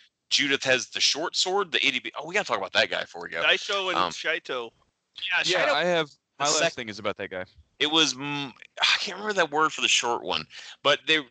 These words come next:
Speaker 1: there's, like, a name for the short and long, uh, samurai swords that come in, like, a set or whatever. And
Speaker 3: Mm-hmm.
Speaker 1: so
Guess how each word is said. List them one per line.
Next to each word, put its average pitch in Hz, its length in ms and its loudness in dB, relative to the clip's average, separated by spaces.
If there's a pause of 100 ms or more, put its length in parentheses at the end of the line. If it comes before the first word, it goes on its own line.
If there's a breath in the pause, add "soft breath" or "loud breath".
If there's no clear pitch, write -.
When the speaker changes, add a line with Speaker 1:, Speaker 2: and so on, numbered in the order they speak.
Speaker 1:
there's, 139 160 2
like, 139 100 4
a 135 60 8
name 127 320 4
for 123 180 0
the 110 120 2
short 117 580 2
and 107 320 2
long, 101 600 0 (100)
uh, 90 120 0
samurai 107 360 4
swords 101 260 -4
that 101 120 -4
come 107 180 0
in, 101 80 -2
like, 90 160 -2
a 85 80 -6
set 95 280 4
or 107 100 -8
whatever. 117 420 -2 (440 loud breath)
And 110 120 0
Speaker 3:
Mm-hmm. - 100 4 (300)
Speaker 1:
so - 40 -10